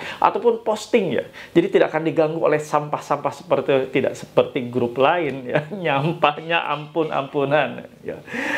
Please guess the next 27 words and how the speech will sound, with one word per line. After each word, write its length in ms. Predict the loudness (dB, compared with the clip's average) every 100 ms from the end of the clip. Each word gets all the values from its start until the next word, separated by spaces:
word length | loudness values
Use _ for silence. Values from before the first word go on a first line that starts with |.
| -2 4
Kawan-kawan, 560 | 4 6 4 4 4
kalian 320 | 2 2 2 0
yang 80 |
mau 80 | -2
tergabung 480 | 2 4 4 0 -2
silahkan 480 | 0 0 0 -2 -4
untuk 320 | -10 -8 -4
link 220 | -2 0
atau 160 | 0 2
tautannya 400 | 4 2 0 2
ada 100 | 0
di 140 | 0
kolom 240 | 2 0 2
deskripsi 480 | -2 2 2 2 0
video 240 | 2 2
ini 80 | 2
saya 160 | 0
sematkan 400 | 0 0 0 0
dan 80 | -2
juga 160 | -2 -2
di 80 | 0
kolom 320 | 0 2 0
komentar. 400 | 0 0 0 -2
Silahkan 320 | -4 -2 -4
kalian 300 | -2 -4 0
cari 240 | -2 -2 -4
ya. 160 | -6